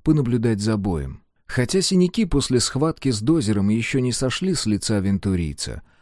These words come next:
он казался совсем другим человеком. В тот день в его глаза вернулся блеск.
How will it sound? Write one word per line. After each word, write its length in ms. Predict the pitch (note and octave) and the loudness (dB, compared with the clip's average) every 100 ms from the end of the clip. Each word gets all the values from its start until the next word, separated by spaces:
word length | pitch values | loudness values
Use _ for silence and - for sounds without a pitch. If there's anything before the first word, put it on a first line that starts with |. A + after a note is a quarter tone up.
| - | -4
он 240 | A2 C3 | 0 2
казался 500 | - B2 C#3+ D#3+ - | 2 0 0 0 -2
совсем 480 | D3+ C3 G#2 D3 D3 | -2 -2 -2 -2 0
другим 360 | D3 C3+ C3 C3+ | 0 0 0 -2
человеком. 720 | - C3+ C3+ C#3+ - D#2+ - _ _ _ _ _ - | -2 -2 0 -2 -4 -6 -8 _ _ _ _ _ -12
В 60 | - | 2
тот 240 | F3+ E3+ | 4 4
день 260 | E3+ A#3 G#3 | 2 4 4
в 60 | |
его 320 | B2+ D#3 E3 D3+ | 4 2 2 2
глаза 580 | C#3+ D3 C3+ F#3+ F3+ - | 4 4 2 0 -2 -6
вернулся 680 | C3 D3+ D3+ D#3+ D3+ - C3+ | 0 2 2 0 0 -2 -2
блеск. 500 | C3 G#2+ E2 - | 0 0 -2 -8